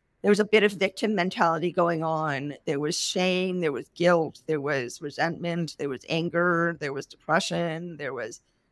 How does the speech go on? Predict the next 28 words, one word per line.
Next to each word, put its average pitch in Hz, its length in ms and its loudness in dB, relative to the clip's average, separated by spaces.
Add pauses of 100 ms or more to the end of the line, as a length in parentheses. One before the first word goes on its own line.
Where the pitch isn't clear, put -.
(120)
just 202 220 2
so 254 160 6
many 180 200 2
fun 151 220 0
emotions. 120 580 -8 (960)
<laughs> 277 260 2 (640)
I 208 220 10
really 202 760 4
was 180 320 2
very 185 360 0
deeply 165 480 -2
in 165 280 0
all 113 200 -6
of 85 100 -12
that 73 500 -2
and 127 220 -6
was 156 180 -6
not 139 400 -2 (160)
in 170 100 -18
a - 120 -20
place 131 340 -6
where 143 140 -2
I 135 100 2
was 127 160 -8
feeling 143 380 0
particularly 143 640 -4
positive. - 640 -4
So 127 340 -2